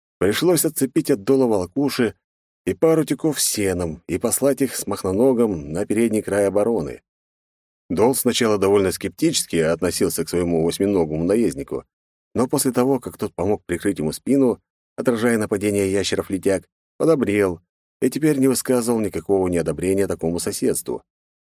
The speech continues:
Наоборот, несмотря на скромный сороковой уровень,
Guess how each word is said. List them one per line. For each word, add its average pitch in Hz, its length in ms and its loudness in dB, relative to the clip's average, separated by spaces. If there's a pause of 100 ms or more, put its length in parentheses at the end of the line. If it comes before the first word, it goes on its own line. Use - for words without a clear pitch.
(260)
Наоборот, 104 560 2
несмотря 85 400 -2
на 85 80 -2
скромный 92 480 0
сороковой 82 360 -2
уровень, 90 500 0